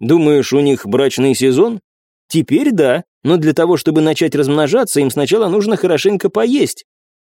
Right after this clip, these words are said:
"Почему жуки вообще решили помешать строительству храма?" "Это жуки не из нашего мира и являются потомками одной из армий вторжения", просветила меня предок,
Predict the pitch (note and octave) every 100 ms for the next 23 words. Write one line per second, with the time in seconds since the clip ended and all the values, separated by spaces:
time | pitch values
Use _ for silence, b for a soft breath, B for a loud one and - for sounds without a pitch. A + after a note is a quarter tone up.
0 | _ _ - C3 A#2+ D3 G#3+ B2+ C#3 -
1 | G3+ C3 B2 A#2+ - B3+ D#3+ B2 - B2+
2 | A#2+ C#3 D3 A3 - - C#3+ B2+ B2 A2
3 | C#3 F3 A3 F3+ G2+ - _ _ _ _
4 | _ - G3+ G3+ E3 G3+ F3 G#3+ G3+ G3+
5 | G3+ F#3+ C#4 F3 - C3+ C3 C3 A#2+ A#2+
6 | - D3+ C3 E3+ G3+ F#3 D#3 B2+ G#3+ G3+
7 | A3 F3 B2+ C#3+ F#3 C3 C#3 D3 D3 -
8 | F3+ D#3 C4 A3 A2+ F2+ _ _ A2+ -
9 | A#2 A#2+ A2 A2+ A#2 A2 A#2+ A2+ A#2